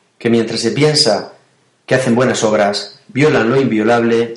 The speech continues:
y se apropian indebidamente del dinero de los demás, corrompidos por la ambición de poder, mientras que confunden la justicia social con la única justicia verdadera,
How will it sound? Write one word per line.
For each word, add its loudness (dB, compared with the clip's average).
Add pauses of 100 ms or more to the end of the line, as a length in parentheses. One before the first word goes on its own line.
y -8
se -2
apropian 0
indebidamente 0
del -4
dinero -2
de 0
los -2
demás, -2
corrompidos -2
por -8
la -2
ambición -6
de 0
poder, -4 (240)
mientras -2
que -8
confunden -2
la -2
justicia -6
social -4 (200)
con -2
la 2
única 0
justicia -4
verdadera, -6